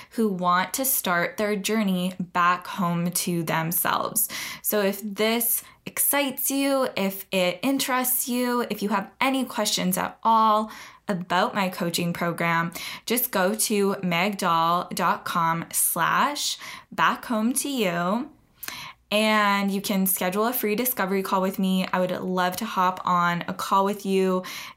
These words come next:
get to know you better, see how I can support you. And if Back Home to You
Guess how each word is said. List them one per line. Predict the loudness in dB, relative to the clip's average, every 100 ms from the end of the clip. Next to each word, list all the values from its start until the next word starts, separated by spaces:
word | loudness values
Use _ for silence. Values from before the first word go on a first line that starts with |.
| -2
get | 0
to | 2
know | 2 2
you | 2 2
better, | 2 2 2 4 4 0 -4 -18 -6
see | -2 0
how | 2 2
I | 2
can | 0 -2 -2
support | -2 -4 -2 -2 0
you. | 0 2 0 -2 -14 -18 _ -2
And | 2 2 2 2 -2 -4 _
if | 0 0 -2 -2
Back | 0 0 -2
Home | -2 0
to | 0 0 0
You | 2 2 0